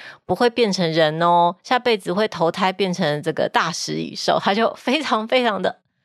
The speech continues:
就是失落，竟然不会变成人吗？所以他就开始跟这个柜台的人员协商，然后后来这个柜台的人员就跟他说：“呃，除了去投胎之外，你其实还有另外一个选择，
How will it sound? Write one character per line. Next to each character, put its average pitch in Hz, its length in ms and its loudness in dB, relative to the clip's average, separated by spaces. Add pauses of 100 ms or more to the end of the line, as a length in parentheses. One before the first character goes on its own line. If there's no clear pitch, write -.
(220)
就 220 100 0
是 220 140 2
失 226 380 0
落， 220 400 2
竟 294 160 0
然 226 140 2
不 208 120 -4
会 226 100 4
变 233 240 2
成 175 220 0
人 156 180 4
吗？ 156 340 0 (380)
所 - 160 0
以 240 40 0
他 247 160 0
就 240 100 2
开 226 160 0
始 196 100 -2
跟 185 160 0
这 196 80 0
个 196 80 4
柜 196 220 0
台 175 180 -4
的 165 120 0
人 165 260 -2
员 165 380 -2
协 165 360 -2
商， 180 480 -2 (280)
然 165 120 -2
后 233 260 0 (140)
后 294 140 2
来 202 160 2
这 220 80 -2
个 214 80 0
柜 220 180 0
台 185 200 -2
的 170 100 0
人 165 160 0
员 170 80 -4
就 196 100 -2
跟 202 140 -2
他 208 160 -2
说 202 340 2 (300)
：“呃， 226 280 0
除 247 200 -4
了 269 140 6
去 285 180 -4
投 185 260 0
胎 208 240 -2
之 202 220 -4
外， 196 340 4
你 175 80 -6
其 208 160 -4
实 220 120 -2
还 196 160 0
有 180 80 4
另 180 160 -4
外 175 120 2
一 170 60 -2
个 160 80 -4
选 - 320 -6
择， - 300 -10